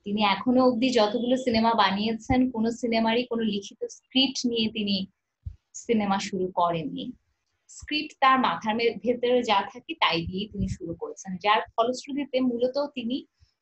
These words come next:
স্ক্রিপ্ট বেসড কোনো ডিরেক্টর না, নন। তিনি হচ্ছে বানাতে বানাতে মুডের উপরে মূলত তিনি, আহ, সিনেমা তৈরি করেন। অভিজ্ঞতার মধ্য দিয়ে যেতে যেতে তার সিনেমাটা তৈরি হয়।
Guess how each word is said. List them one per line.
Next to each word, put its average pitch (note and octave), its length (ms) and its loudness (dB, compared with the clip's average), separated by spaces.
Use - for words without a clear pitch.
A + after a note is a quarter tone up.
স্ক্রিপ্ট E4 500 0
বেসড B3+ 440 4
কোনো A#3 240 -2
ডিরেক্টর F#3 500 0
না, D#3 220 -10
নন। F3+ 340 0
তিনি G#3+ 420 -4
হচ্ছে B3 360 -2
বানাতে C4 480 6
বানাতে C#4+ 440 4
মুডের D4+ 480 6
উপরে A#3 380 4
মূলত G3 400 -2
তিনি, F3 380 -10
আহ, D#3+ 220 -12
সিনেমা G3+ 440 0
তৈরি E3+ 200 -4
করেন। F3+ 300 -2
অভিজ্ঞতার C#4 580 2
মধ্য A#3+ 340 -2
দিয়ে B3+ 260 2
যেতে A3+ 300 4
যেতে G3 380 -2
তার F#3 240 4
সিনেমাটা F#3+ 560 -2
তৈরি F3 380 -4
হয়। D#3 220 -6